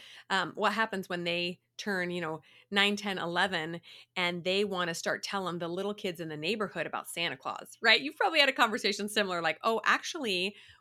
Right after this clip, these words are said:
we allow little kids to believe what they want, or we allow little kids to, you know, have this imagination, and we don't squash it, and we don't," <laughs>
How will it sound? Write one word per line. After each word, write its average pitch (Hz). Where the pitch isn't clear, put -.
we 196
allow 160
little 160
kids -
to -
believe 147
what -
they -
want, 113
or 160
we 185
allow 185
little 165
kids 160
to, 160
you 202
know, 160
have 185
this 180
imagination, 160
and 147
we 156
don't 151
squash -
it, 135
and 156
we 156
don't," 165
<laughs> -